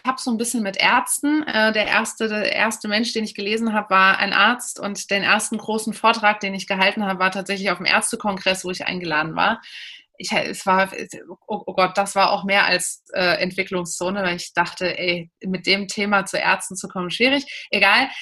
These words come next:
dann kam ein Schönheitschirurg danach auf mich zu und, ähm, wir hatten ein ganz, ganz interessantes Thema und Gespräch, weil er gesagt hat, dass tatsächlich Botox an dieser Stelle,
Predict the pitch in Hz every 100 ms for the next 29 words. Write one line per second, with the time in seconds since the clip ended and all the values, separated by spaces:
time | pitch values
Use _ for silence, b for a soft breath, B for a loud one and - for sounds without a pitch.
0 | B 208 208 220 240 226 277 285 208 -
1 | 208 160 147 - 165 165 151 165 - 185
2 | 165 165 - 202 254 254 - 202 - 190
3 | 196 190 202 214 208 190 208 254 - 233
4 | 226 - 202 - 196 202 220 214 - 208
5 | 196 165 220 - 196 170 190 - - 190
6 | 247 - 190 180 175 170 165 - 233 226
7 | - B B B 185 - 190 - 196 202
8 | 190 175 202 240 - 190 - - 185 190
9 | 185 - 190 214 262